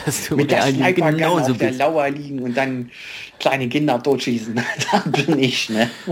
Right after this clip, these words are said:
Speaker 1: Okay, so, so.
Speaker 2: Was man so nach Feierabend macht. Ja, ähm,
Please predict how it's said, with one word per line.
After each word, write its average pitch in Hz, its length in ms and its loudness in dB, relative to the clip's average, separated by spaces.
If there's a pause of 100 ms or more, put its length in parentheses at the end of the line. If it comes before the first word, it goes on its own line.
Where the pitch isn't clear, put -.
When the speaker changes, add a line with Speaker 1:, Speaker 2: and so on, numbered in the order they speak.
(140)
Speaker 1:
Okay, 110 480 -4 (120)
so, 113 180 -4
so. 104 140 -4 (480)
Speaker 2:
Was 117 200 0
man 123 100 2
so 113 100 0
nach 107 200 0
Feierabend 107 440 -4
macht. - 240 -14
Ja, 170 400 2
ähm, 180 140 2